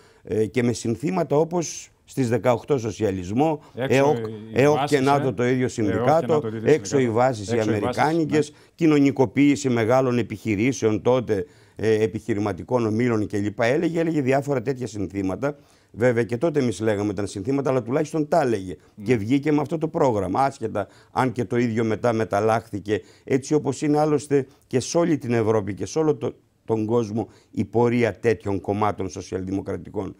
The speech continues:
Speaker 2: Ναι.
Speaker 1: αυτές τις τελευταίες δεκαετίες. Δεν είναι κάτι καινούριο αυτό. Τα ίδια χνάρια, στα ίδια βήματα βρίσκεται και ο σύριζα.
Speaker 2: Δηλαδή, να το
Speaker 1: Και
Speaker 2: πούμε,
Speaker 1: μάλιστα
Speaker 2: λέτε,
Speaker 1: τώρα
Speaker 2: ναι.
Speaker 1: προεκλογικά αυτό έχει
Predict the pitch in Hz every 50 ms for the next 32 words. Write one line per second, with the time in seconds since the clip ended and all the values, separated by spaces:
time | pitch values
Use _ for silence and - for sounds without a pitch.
0 | _ _ _ - 101 98 101 104 104 - - - 117 107 - - - - 107 104
1 | 101 101 - - 104 104 95 82 101 92 - 95 92 90 85 - - 123 139 147
2 | 143 113 123 120 120 104 87 101 101 90 92 87 80 95 92 95 98 95 92 87
3 | 85 - - - 78 - _ _ - - _ _ _ _ _ _ - 214 - -
4 | 285 185 180 170 156 143 - 123 120 123 123 120 123 123 127 151 165 175 160 143
5 | - - - 135 135 151 170 180 170 156 143 123 110 120 120 113 107 98 101 -
6 | - 151 165 - _ _ _ _ _ - 123 151 190 175 - - - 147 156 151
7 | 147 151 147 139 - - 123 107 92 90 85 76 78 73 _ _ _ - 98 113
8 | 120 151 156 143 135 135 131 143 160 160 151 143 143 156 147 135 160 160 151 143
9 | 135 110 127 135 131 120 120 131 131 131 160 156 - 104 104 95 - _ _ _
10 | _ _ _ _ - 131 131 127 - - 175 160 147 156 185 185 180 - 190 196
11 | -